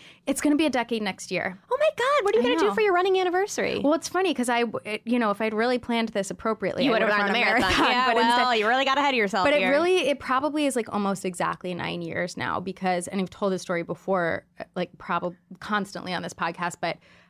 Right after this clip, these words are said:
Speaker 1: I got off of antidepressants, and I just, I'll always remember the timing of it because I got off antidepre-, or I was cycling off of them, tapering off of them, and I was replacing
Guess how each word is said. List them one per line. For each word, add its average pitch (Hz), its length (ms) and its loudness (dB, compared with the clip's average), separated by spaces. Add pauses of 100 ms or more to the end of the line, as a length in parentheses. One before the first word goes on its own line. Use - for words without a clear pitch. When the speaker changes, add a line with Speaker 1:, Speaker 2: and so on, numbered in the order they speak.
(140)
Speaker 1:
I 175 720 0 (580)
got 196 420 2
off 175 440 -2
of 165 640 -4 (520)
antidepressants, 185 1040 -4
and 180 160 -4
I 170 200 -2
just, 175 240 -6 (340)
I'll 196 180 0
always 214 340 2
remember 190 840 0 (420)
the 185 60 -4
timing 208 500 -2
of 160 120 -2
it 165 80 -4
because 175 240 -6
I 165 200 -2 (380)
got 214 200 -2
off 262 100 -2
antidepre-, 254 560 -2
or 202 80 0
I 190 60 4
was 190 120 0
cycling - 460 -2
off - 200 -6
of - 100 -12
them, - 140 -8
tapering - 420 -6
off - 160 -6
of 170 120 -12
them, 170 160 -4
and 160 80 -6
I 165 80 -4
was 170 140 -6
replacing 165 800 -6